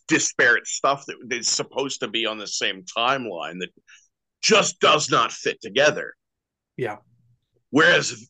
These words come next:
Speaker 1: this, with Gundam, it's the, it's the opposite of this. Like, you have these works that are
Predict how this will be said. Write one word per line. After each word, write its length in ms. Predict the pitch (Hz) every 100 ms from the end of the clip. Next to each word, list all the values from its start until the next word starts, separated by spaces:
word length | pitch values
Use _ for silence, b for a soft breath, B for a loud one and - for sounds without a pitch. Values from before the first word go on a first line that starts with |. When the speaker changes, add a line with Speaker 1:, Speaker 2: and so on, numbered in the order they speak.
| _
Speaker 1:
this, 520 | 113 165 254 - - -
with 180 | 131 95
Gundam, 400 | 196 262 151 123
it's 160 | -
the, 240 | 123 110 -
it's 180 | 127 -
the 120 | 98
opposite 520 | 90 165 - - - 78
of 100 | 73
this. 380 | 69 - - - _ _ _ _ _ _ _ _ -
Like, 260 | 123 123 113
you 240 | 127 143
have 340 | 139 151 143 131
these 220 | 113 92
works 420 | 117 170 175 - 131
that 160 | 117
are 340 | 113 107 101